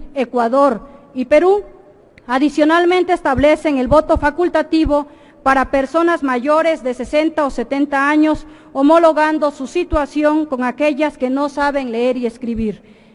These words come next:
México se ha limitado a establecer la discriminación por edad.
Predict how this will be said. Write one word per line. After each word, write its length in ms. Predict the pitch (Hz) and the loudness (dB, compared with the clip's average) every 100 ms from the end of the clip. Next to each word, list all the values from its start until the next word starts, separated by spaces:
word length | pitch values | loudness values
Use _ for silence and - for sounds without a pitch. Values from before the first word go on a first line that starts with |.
| - | -6
México 720 | 262 330 339 349 339 339 339 | -2 -2 -2 -2 0 -2 -2
se 220 | - 277 | -4 -2
ha 80 | 302 | 0
limitado 760 | 302 277 262 285 294 302 320 - | 2 0 0 0 0 2 0 -2
a 120 | 247 | -6
establecer 800 | 240 - 226 240 226 294 302 311 - | -6 -6 -8 -8 -4 -2 -2 -4 -8
la 180 | 247 | -8
discriminación 800 | 240 240 - 240 240 226 269 262 | -6 -8 -6 -4 -4 -4 -4 -4
por 160 | 240 233 | -2 -4
edad. 260 | 208 190 | -4 -8